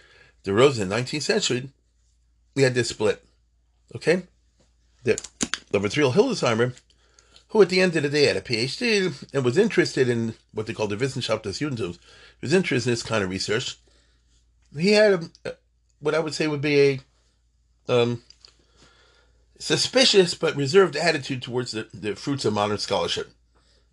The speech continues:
And he would say like this, "Let me see what these guys said. Let me see what these guys said. Some of, if it's good, okay.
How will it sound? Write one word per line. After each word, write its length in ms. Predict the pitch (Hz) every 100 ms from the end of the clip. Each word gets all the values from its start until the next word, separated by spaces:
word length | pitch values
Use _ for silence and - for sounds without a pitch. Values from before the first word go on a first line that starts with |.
| _ _ - _ _
And 120 | 151
he 80 | 175
would 100 | 226
say 120 | 202
like 140 | 185 175
this, 240 | 143 - - _ _ _ _ _ _ _ -
"Let 120 | 320
me 80 | 339
see 100 | 285
what 100 | 196
these 160 | 190
guys 280 | - 170 170
said. 220 | 147 113 - _ _ _ _
Let 120 | 190 285
me 60 |
see 100 | 294
what 100 | 233
these 140 | 180 175
guys 240 | 139 131
said. 220 | 104 80 - _ _ _ _ _ _ _ _ _ _ _ -
Some 300 | - 147 175
of, 120 | 165
if 120 | 139 120
it's 140 | 107
good, 320 | 147 170 302 - _ _ _ _ _ _ _ _ -
okay. 400 | 226 349 359